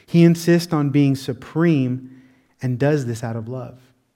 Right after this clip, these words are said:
Just like a husband being jealous for his wife. He knows that if we worship Him, we'll be blessed.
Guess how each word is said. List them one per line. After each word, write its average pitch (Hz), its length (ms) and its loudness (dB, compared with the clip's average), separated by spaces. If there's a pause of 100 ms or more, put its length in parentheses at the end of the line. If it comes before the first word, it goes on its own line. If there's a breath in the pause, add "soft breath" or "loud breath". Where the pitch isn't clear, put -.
(1040)
Just - 160 -16
like 135 80 -6
a 131 80 -4
husband 120 560 -6
being 113 220 -2
jealous 123 340 -4
for 123 180 -10
his 113 140 -8
wife. 123 480 -14 (1120)
He 180 160 4
knows 170 380 4
that 156 100 6
if 143 140 0
we 160 160 4
worship 156 640 2
Him, 160 580 2
we'll 156 220 2
be 170 100 2
blessed. 156 640 -2